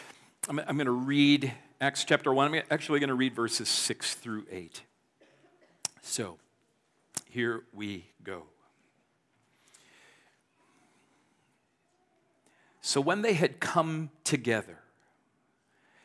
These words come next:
they asked him, they asked Jesus, they asked him, "Lord, will you at this time restore the kingdom?" to Israel,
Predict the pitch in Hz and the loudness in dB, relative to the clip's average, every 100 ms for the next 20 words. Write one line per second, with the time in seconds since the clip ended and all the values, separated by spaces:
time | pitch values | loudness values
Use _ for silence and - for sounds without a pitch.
0 | _ 120 123 151 175 - - 98 90 123 | _ 2 6 6 6 2 -2 -12 -12 -16
1 | _ 95 98 - 101 113 120 90 110 - | _ -12 -12 -12 -6 -2 0 -2 -8 -8
2 | - - _ _ _ _ _ _ _ _ | -8 -10 _ _ _ _ _ _ _ _
3 | _ _ _ _ _ _ - - 120 147 | _ _ _ _ _ _ -8 0 2 2
4 | - 156 127 123 - - 143 143 175 190 | 2 2 0 -2 -12 -20 -16 -2 6 8
5 | 151 131 147 143 - - _ _ _ _ | 8 6 2 -2 -16 -20 _ _ _ _
6 | _ _ _ _ _ 135 165 160 156 208 | _ _ _ _ _ 6 8 8 2 -2
7 | 269 - 143 151 123 104 110 202 - - | -2 -2 -4 -4 -8 -2 4 6 6 4
8 | - 190 196 202 202 190 _ _ _ _ | 0 -4 -2 -4 -6 -10 _ _ _ _
9 | _ _ 165 170 - - 185 190 175 - | _ _ 4 6 6 6 6 6 4 0
10 | - 185 180 175 180 - _ _ _ - | -2 -2 -2 -4 -8 -16 _ _ _ -4
11 | 165 170 160 170 160 165 | 4 6 6 4 2 -2